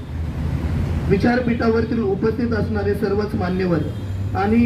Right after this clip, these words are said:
दुसरे ज्यांचा वाढदिवस आहे अशी त्यांची मुलगी.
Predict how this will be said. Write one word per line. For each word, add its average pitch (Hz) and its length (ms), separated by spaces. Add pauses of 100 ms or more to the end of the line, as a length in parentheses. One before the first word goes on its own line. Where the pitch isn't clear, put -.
(300)
दुसरे 262 400 (880)
ज्यांचा 226 340
वाढदिवस 254 600
आहे 208 220
अशी 208 300
त्यांची 208 560 (400)
मुलगी. 214 540